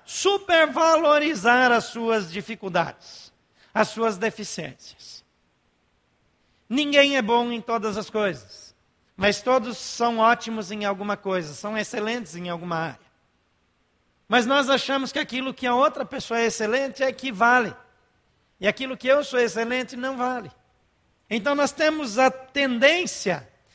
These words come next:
de depreciar aquilo que nós recebemos. Você é amado, mas você tem valor. Você não é amado porque Deus tem pena de você.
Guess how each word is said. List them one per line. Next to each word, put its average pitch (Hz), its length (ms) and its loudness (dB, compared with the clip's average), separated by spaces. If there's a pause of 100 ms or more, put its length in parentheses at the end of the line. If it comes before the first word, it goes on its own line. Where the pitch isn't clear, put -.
(180)
de 262 840 -2 (340)
depreciar 254 1200 4 (1040)
aquilo 226 380 -4
que 233 100 -8
nós 233 220 0
recebemos. 214 880 -8 (1400)
Você 196 320 -2
é 220 60 2
amado, 196 640 -2 (640)
mas 185 160 -4
você 190 280 -6
tem 202 240 -6
valor. 185 580 -4 (960)
Você 233 220 -6
não 269 160 0
é 269 80 4
amado 247 480 2
porque 233 220 -10
Deus 226 260 -2
tem 220 160 -2
pena 262 340 -2
de 202 100 -8
você. 180 400 -6